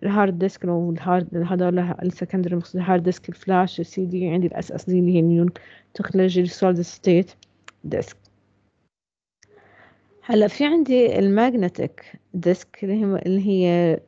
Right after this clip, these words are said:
rigid metal or glass platters، اللي هي زي السي دي والدي في دي. Disk surface into tracks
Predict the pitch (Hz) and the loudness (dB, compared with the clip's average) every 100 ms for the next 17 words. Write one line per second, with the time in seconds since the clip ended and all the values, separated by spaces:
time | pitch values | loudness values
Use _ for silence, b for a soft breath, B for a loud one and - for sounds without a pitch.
0 | - 202 190 196 185 185 - 202 156 165 | -2 -2 2 0 2 -2 -2 -2 0 -2
1 | 180 180 185 - 175 - 226 240 190 175 | 0 0 -2 -2 -4 0 -2 -2 -4 -2
2 | 190 180 185 180 - 202 180 190 196 240 | -2 2 2 0 -2 -4 -2 0 2 0
3 | - B B B _ 185 180 165 185 165 | -2 B B B _ -2 0 2 2 2
4 | 156 160 170 233 - b b b b - | -2 0 2 2 0 b b b b -6
5 | 175 214 - 190 - - 185 175 180 180 | -2 -2 0 0 0 -6 -4 -2 -2 -4
6 | 180 - - 180 214 | -6 -10 -2 0 0